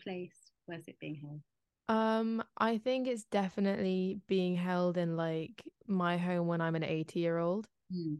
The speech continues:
Speaker 2: I've
Speaker 1: okay.
Speaker 2: got, like, you know, all my belongings and all of my, the, the s-,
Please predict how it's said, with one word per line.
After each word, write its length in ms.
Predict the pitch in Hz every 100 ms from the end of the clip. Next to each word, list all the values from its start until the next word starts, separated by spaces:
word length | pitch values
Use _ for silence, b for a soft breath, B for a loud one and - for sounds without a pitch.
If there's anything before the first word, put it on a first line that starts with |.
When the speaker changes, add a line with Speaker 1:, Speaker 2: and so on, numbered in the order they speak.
| -
Speaker 2:
I've 60 | 170
Speaker 1:
okay. 120 | 165
Speaker 2:
got, 240 | 170 -
like, 340 | 165 160 160 -
you 140 | 180
know, 360 | 165 156 151 214 - -
all 200 | 180 175
my 120 | 170
belongings 760 | 160 160 160 160 156 165 175 - -
and 400 | 165 156 156 151 -
all 280 | - 165 160
of 140 | 156
my, 380 | 165 160 151 151 - b b b b _
the, 420 | 180 180 170 165 -
the 200 | 180 170 151
s-, 180 | -